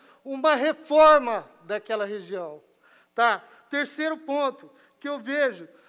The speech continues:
ali no Jardim Mariana, tem uma área comum também que a gente poderia tá colocando um salão comunitário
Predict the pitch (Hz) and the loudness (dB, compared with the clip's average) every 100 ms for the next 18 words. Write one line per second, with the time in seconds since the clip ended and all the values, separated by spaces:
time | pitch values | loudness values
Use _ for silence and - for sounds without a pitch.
0 | _ - 240 269 285 269 285 285 247 285 | _ -2 -2 0 -4 0 2 2 0 0
1 | 277 262 269 285 233 - 269 277 277 285 | 0 2 2 2 0 -4 -4 -2 -2 -2
2 | 277 277 262 277 269 262 262 285 277 262 | -4 -6 -8 -8 0 0 2 0 0 -4
3 | 269 - - 277 277 269 277 277 262 254 | -6 -10 -4 -4 -2 -2 -2 0 -2 -2
4 | 277 262 254 285 277 269 - 254 269 277 | -2 -4 0 -2 0 -4 -2 2 2 2
5 | 285 262 269 254 269 269 262 208 | -4 -4 -4 -4 4 6 6 2